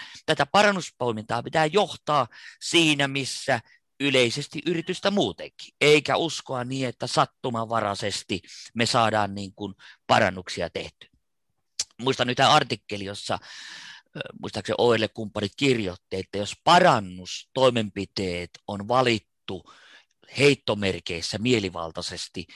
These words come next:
niin myös tuloksien odottaminen on enemmän tai vähemmän sattumaa. Eli ne pitäisi johtaa,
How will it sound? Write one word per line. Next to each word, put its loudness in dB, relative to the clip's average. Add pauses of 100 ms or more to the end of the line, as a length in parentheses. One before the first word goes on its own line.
(180)
niin -4
myös -6
tuloksien 0
odottaminen -4
on -12
enemmän -4
tai -6
vähemmän -12
sattumaa. -16
Eli -12
ne -6
pitäisi 0
johtaa, 2